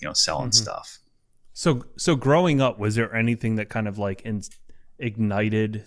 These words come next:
Speaker 2: this competitive nature that you have in wanting to learn and excel and continue? Because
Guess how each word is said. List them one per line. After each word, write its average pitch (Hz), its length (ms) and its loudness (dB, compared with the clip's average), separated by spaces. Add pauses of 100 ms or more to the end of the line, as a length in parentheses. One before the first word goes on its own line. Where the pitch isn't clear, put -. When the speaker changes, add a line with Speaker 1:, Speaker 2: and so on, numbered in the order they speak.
Speaker 2:
this - 440 -4 (420)
competitive 113 1300 -2 (340)
nature 110 580 -2
that 104 180 -6
you 104 140 -10
have 107 460 -2
in 104 200 -6
wanting 101 320 -4
to 95 380 -6 (580)
learn 110 500 0
and 101 220 -4
excel 107 680 -4
and 95 200 -10
continue? 110 500 -6
Because - 380 -8